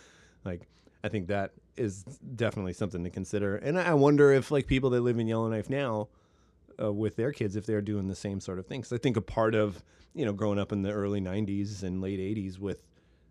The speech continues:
I think more people were doing just what I described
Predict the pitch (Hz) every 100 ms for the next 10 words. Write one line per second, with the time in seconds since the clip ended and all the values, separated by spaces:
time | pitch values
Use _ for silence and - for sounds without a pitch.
0 | _ - 95 101 101 95 110 95 95 101
1 | 92 104 95 95 95 104 95 - 101 98
2 | 92 92 - - 98 92 85